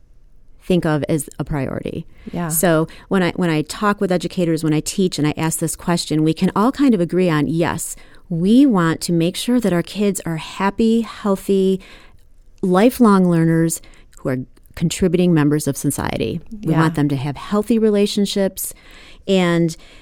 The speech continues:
Speaker 1: so then the question becomes, what is most essential? I think you've answered that question already. It came <laughs> up for,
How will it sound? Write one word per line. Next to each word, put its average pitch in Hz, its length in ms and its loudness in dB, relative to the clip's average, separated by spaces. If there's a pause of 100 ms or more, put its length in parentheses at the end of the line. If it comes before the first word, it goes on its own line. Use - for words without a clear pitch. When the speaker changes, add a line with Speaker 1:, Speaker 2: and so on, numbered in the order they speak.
(360)
Speaker 1:
so 196 600 2 (480)
then 208 400 6
the 233 80 6
question 156 420 -2
becomes, 143 800 -2 (760)
what 185 460 0
is 269 180 0
most 165 360 0
essential? - 600 -2 (840)
I 175 100 -4
think 254 200 2
you've 214 240 4
answered 180 340 0
that 147 160 -2
question 147 380 -2
already. 139 360 0
It 131 100 -2
came 160 240 -4
<laughs> - 0 -
up 190 380 0
for, 185 160 -2